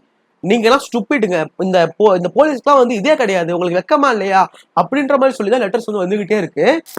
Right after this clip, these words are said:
அதுக்கப்புறமா ஒரு சேனலுக்கு வந்து the Monster with twenty-one Faces வந்து ஒரு ரெக்கார்ட் பண்ண ஒரு ஆடியோவை அனுப்பி வைக்கிறாரு. அதை எடுத்து செக் பண்ணி பார்த்தா அதுல என்ன போட்டிருக்குன்னா, ஒரு அம்மா இருக்காங்க, ஒரு அம்மாவோட வாய்ஸ் கேக்குது. அந்த அம்மாவோட குழந்தை, ஒரு சின்ன குழந்தை வந்து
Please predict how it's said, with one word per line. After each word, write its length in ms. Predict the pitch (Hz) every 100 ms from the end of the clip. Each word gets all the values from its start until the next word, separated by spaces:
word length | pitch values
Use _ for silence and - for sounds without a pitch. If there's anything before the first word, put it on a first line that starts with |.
| -
அதுக்கப்புறமா 440 | 294 330 320 349 311
ஒரு 80 | -
சேனலுக்கு 440 | 240 311 330 208 180
வந்து 200 | 135 143 277 320
the 80 | 240 202
Monster 240 | 277 285
with 120 | 240 208
twenty-one 320 | 208 226 208
Faces 260 | 185 165 151
வந்து 140 | 156 269
ஒரு 180 | 233
ரெக்கார்ட் 420 | 170 165 - 294 -
பண்ண 400 | 160 139 170 254 _ _ -
ஒரு 200 | 175 160
ஆடியோவை 420 | 151 196 165 160
அனுப்பி 260 | 147 139 147
வைக்கிறாரு. 440 | 147 139 131 190 262 - _ _ _
அதை 240 | 175 240 320
எடுத்து 180 | 294 -
செக் 200 | 240 240
பண்ணி 160 | 254
பார்த்தா 240 | 175 165 226
அதுல 120 | 175
என்ன 100 | 202
போட்டிருக்குன்னா, 500 | 247 170 147 139 139 240 262 _ _ _ _ _
ஒரு 360 | - 254 269 -
அம்மா 300 | 196 247 311
இருக்காங்க, 340 | 247 175 156 202
ஒரு 120 | 233
அம்மாவோட 400 | 185 240 247 190
வாய்ஸ் 300 | 156 165 165 151
கேக்குது. 280 | 139 139 262 285 - _ _ _
அந்த 360 | - 247 277 320 330 226
அம்மாவோட 380 | 240 269 262 330 277 _
குழந்தை, 400 | - 247 285 233
ஒரு 100 | 180
சின்ன 260 | - 269 285
குழந்தை 360 | 208 220 214
வந்து 480 | 160 131 160 262 302